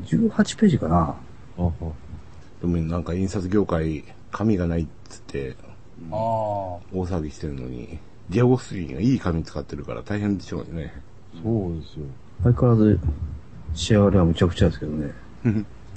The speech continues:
Speaker 2: あ、そうなの？
Speaker 1: 色違うとか言う。迷子迷子ね、表紙はしっかりしてるんですよ。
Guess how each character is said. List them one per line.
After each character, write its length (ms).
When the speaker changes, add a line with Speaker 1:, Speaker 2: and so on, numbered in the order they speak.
Speaker 2:
あ、 140
そ 140
う 20
な 60
の？ 60
Speaker 1:
色 140
違 200
う 380
と 120
か 100
言 20
う。 80
迷 260
子 220
迷 180
子 180
ね、 140
表 280
紙 80
は 60
し 140
っ 40
か 140
り 100
し 60
て 60
る 80
ん 20
で 60
す 60
よ。 200